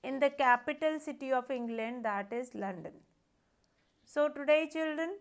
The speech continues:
we have done two pages, one page that is differently abled.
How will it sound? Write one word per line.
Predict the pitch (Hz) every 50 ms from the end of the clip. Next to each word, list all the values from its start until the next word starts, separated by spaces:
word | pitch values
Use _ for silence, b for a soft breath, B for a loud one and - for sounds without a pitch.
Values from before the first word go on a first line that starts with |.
| _ _ _ _ _ _ _ _ _ _ _ _ _ _ _ _ _ - 220 214
we | 262 277
have | 277 285 285 277 262 254
done | 277 277 277 277
two | 277 302 311 302
pages, | 302 311 294 285 277 233 285 294 294 285 294 - -
one | - 233 240 240 240 247 240 -
page | 277 269 269 269 277 269 -
that | - 240 220 220 220 220
is | 240 247 247 240
differently | 208 247 240 247 - 240 240 240 240 233 247 269 262 262 254 247
abled. | 247 226 254 269 285 370